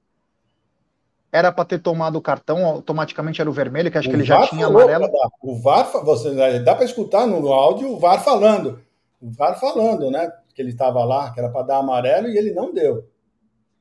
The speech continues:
Speaker 1: E depois daquela falta esdrúxula do Navarro, né? Navarro ia sair na cara do gol.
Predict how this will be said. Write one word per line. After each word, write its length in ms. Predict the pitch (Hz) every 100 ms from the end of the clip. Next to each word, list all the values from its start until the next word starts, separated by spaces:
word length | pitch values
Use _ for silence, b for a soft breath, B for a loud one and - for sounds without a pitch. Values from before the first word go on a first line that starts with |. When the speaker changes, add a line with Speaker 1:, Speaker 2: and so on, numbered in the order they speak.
| _ _ _
Speaker 1:
E 100 | 143
depois 440 | 151 185 151 151 165
daquela 380 | 208 226 202
falta 380 | - - 175 -
esdrúxula 640 | 190 113 147 233 - 190 156
do 120 | 151
Navarro, 560 | 139 113 147 208 127
né? 180 | 131 208 - _ _ _ _
Navarro 400 | 135 135 156 156
ia 100 | 156
sair 220 | - 147
na 140 | 147 143
cara 200 | 147 139
do 120 | 123
gol. 320 | 160 190